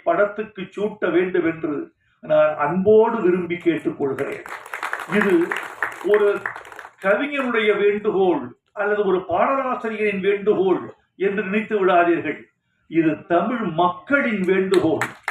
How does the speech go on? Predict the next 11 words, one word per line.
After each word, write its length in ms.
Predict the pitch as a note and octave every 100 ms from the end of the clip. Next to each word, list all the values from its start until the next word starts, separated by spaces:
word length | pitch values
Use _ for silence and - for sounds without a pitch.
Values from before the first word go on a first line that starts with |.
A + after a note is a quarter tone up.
| - -
பாமரனின் 800 | - F#3 G#3+ C#4+ C#4 - A3+ G#3 G3
வேண்டுகோள், 580 | G3+ G3+ G3 E3 E3+ - - - - - - - -
உழவனின் 640 | D#3 A3 C#4+ C#4 C4 A#3+ A3
வேண்டுகோள், 580 | G3+ G#3 G3+ E3+ E3 - - _ _ -
மூட்டை 440 | D3 C4+ D#4 D4+ C4+
தூக்குகிற 500 | A#3+ A#3+ - G3 G#3+ G#3
தொழிலாளியின் 760 | G3+ A3 C4+ C4 B3 G#3+ G#3
வேண்டுகோள், 580 | F#3 G3+ F#3+ F3+ E3+ C#3 - _ _ _ _
விறகு 320 | D3+ B3+ C#4+ D4+
வெட்டியின் 520 | C4+ - A#3+ G#3+ F#3+
வேண்டுகோள். 600 | G3 G#3 G3 D#3+ F3 B2